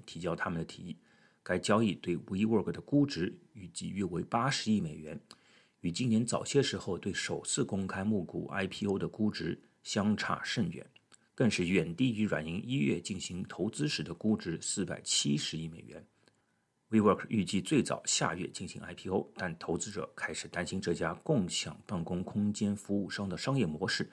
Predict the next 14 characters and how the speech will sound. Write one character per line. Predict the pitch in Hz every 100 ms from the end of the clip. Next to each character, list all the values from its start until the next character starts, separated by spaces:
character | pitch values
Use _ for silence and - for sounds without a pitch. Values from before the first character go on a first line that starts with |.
| - -
可 | - 80
能 | 73 82
风 | - 135 143
险 | - - -
重 | - -
重。 | - 73 - _ _ _ _ _ _ _ _ -
WeWork | 92 95 82 -
在 | 95
全 | 85 - 90 139
球 | - 82 101
快 | - - -
速 | - 92
扩 | - -
张， | - 85